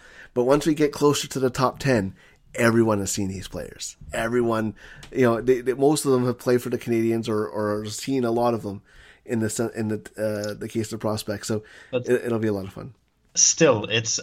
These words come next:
Speaker 2: a, a special list this year since we have so many young
Speaker 1: <laughs> Yeah.
Speaker 2: prospects. So, so it's not
Speaker 1: Exactly.
Speaker 2: the usual where it's, like, guys who are established N H Lers. Um, so yeah, it's interesting. But yeah, just to, just to,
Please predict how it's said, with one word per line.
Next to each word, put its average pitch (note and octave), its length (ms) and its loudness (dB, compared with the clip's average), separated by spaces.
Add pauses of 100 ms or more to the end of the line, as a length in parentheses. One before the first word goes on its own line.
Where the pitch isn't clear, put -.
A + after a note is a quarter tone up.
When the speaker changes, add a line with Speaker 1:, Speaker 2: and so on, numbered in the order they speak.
(120)
Speaker 2:
a, B2 320 0
a B2 80 -6
special C#3 460 -2
list G#2 260 -4
this G#2+ 220 -4
year G2 160 -2
since A#2+ 400 -2
we G2+ 100 -2
have F#2 180 2
so G2+ 140 -2
many F#2 200 2
young F2+ 260 4
Speaker 1:
<laughs> - 0 -
Yeah. C#3 80 2
Speaker 2:
prospects. - 680 -4
So, A2 280 4
so B2+ 200 4
it's B2 140 2
not D#3 140 2
Speaker 1:
Exactly. F3+ 180 0
Speaker 2:
the E3 60 6
usual G#2 520 0
where F#2 160 2
it's, F#2+ 160 -4
like, F#2 400 0
guys G#2 260 2
who G2+ 120 -6
are F#2+ 100 0
established F#2 640 -2
N F#2 140 -2
H F#2 160 -2
Lers. F#2 500 -2 (480)
Um, F#2 540 4
so A2 160 2
yeah, G2+ 240 2
it's F2+ 180 -4
interesting. G#2 540 -8
But A#2 160 0 (400)
yeah, G2 260 4
just B2+ 280 -2
to, A#2+ 280 -2
just A#2 300 -6
to, G#2+ 200 -6